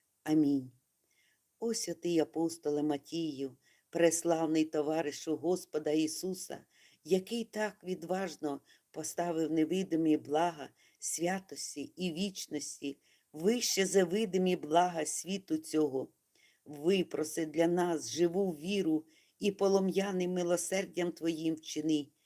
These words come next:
щоб наша побожність завжди зростала, щоб ми могли вірно служити Господові Ісусові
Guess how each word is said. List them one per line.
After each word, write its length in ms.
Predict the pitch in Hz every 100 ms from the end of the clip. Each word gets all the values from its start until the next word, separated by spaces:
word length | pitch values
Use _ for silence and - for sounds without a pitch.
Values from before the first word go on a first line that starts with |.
| _ _
щоб 340 | - - 160 -
наша 380 | 156 160 -
побожність 840 | 143 156 143 170 180 - 147 143 - _ _
завжди 540 | - 180 175 180 233
зростала, 760 | 202 - 180 - 170 160 143 - _ _ _
щоб 340 | - - 202
ми 160 | 220 240
могли 420 | 226 214 208 226
вірно 440 | 170 220 214 208 202
служити 600 | - 196 165 214 - 175
Господові 760 | - 196 196 - 175 160 165
Ісусові 960 | 147 170 - 196 202 - 156 143 131